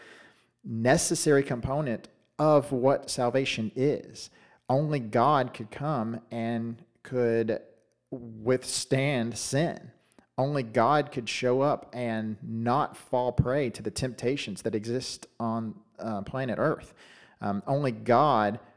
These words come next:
could be an eternal sacrifice that could be an ongoing provision for our sin. But at the same time, only a human could pay for human sin. God can't come and pay for human sin because we're the ones who committed the,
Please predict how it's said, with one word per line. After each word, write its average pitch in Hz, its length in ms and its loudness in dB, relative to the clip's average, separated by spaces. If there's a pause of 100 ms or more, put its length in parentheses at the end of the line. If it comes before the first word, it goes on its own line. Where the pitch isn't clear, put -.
(140)
could 123 320 0
be 117 340 -4
an 135 120 0
eternal 139 720 -4
sacrifice 107 800 -2
that - 180 -2
could 117 300 -8 (260)
be 131 160 -4
an 123 180 -4
ongoing 147 800 2
provision 123 640 2
for 113 280 0
our 107 180 -2
sin. - 460 -6 (480)
But 120 100 4
at 117 80 2
the 98 80 -4
same 117 320 4
time, 110 400 0 (840)
only 131 220 4
a 123 40 6
human 131 640 2 (200)
could 139 140 -4
pay 117 200 4
for 110 360 2
human 98 420 -4
sin. 71 360 -6 (1080)
God 117 220 4
can't 120 260 -2
come 120 180 -2
and 101 120 -2
pay 135 200 0
for 120 160 -2
human 110 300 -4
sin 185 200 2
because 120 320 0
we're 131 200 4
the 139 80 4
ones 123 340 -2
who 120 80 -2
committed 123 560 -2
the, 110 360 2